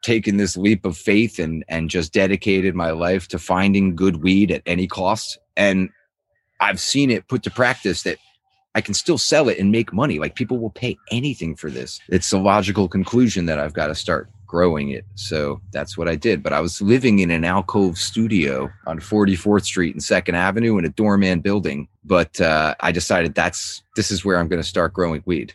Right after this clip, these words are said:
I was already carrying, like, hockey bags of Mexican weed in and out of the building, and I had all the doormen on the take.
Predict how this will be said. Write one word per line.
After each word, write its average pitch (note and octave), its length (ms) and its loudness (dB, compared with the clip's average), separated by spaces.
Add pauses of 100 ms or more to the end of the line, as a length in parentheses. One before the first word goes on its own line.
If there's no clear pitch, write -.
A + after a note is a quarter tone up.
(200)
I A2+ 60 2
was A#2 160 4
already C3 400 6
carrying, G2 640 0
like, C#2+ 180 -2
hockey F2+ 380 0
bags D2 400 0
of C#2+ 120 -6
Mexican D2+ 720 -4
weed C#2+ 400 -6
in G2 180 2
and E2 120 -2
out E2 180 0
of D2+ 80 -4
the C#2+ 60 -6
building, F2+ 500 0
and D#2 100 -2
I D2+ 100 -2
had D#2+ 220 0
all G#2 280 4
the F2+ 100 0
doormen D#2+ 560 -2
on D#2 240 -4
the D#2 80 -2
take. D#2 400 -6